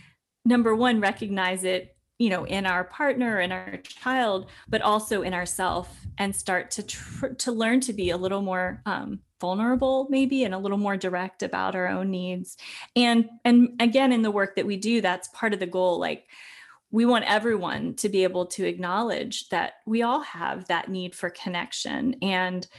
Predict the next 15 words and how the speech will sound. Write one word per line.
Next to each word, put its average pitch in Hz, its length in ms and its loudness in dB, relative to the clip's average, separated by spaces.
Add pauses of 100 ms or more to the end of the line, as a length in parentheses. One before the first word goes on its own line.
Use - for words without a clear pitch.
(360)
um, 180 280 0
for - 220 2
other 196 240 6
people 185 840 0
to 214 140 2
see 208 340 2
us 226 440 2
and 185 180 0
to 190 100 0
know 190 300 2
us, 214 400 0
and, 180 420 -2
um, - 360 -2 (640)
so 220 180 6
that, 196 260 2